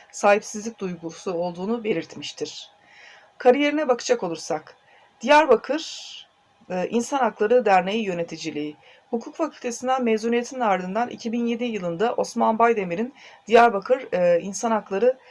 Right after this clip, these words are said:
Derneği Başkanı olmasıyla İnsan Hakları Derneği Diyarbakır yönetimine girdi. Bu dönemde pek çok insan hakları ihlali davasında çalıştı. O dönemde kendisini en çok etkileyen olayın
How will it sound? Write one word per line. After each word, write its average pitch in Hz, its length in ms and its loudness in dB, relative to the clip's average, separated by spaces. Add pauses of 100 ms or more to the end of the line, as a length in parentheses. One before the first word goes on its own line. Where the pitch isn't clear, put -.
(220)
Derneği 196 400 4
Başkanı 208 440 0
olmasıyla 196 600 -2 (460)
İnsan 208 300 -4
Hakları 226 340 0
Derneği 196 340 2
Diyarbakır 220 480 2
yönetimine 185 520 -6
girdi. 156 400 -8 (200)
Bu 240 120 -2
dönemde 247 400 0
pek 269 220 -2
çok 233 200 -2
insan 233 240 -4
hakları 214 380 -2
ihlali 196 600 0
davasında 180 520 2
çalıştı. 156 540 -6 (360)
O 247 120 4
dönemde 247 380 0
kendisini 226 460 -4
en 262 140 -4
çok 220 200 -6
etkileyen 180 440 -4
olayın 180 360 -2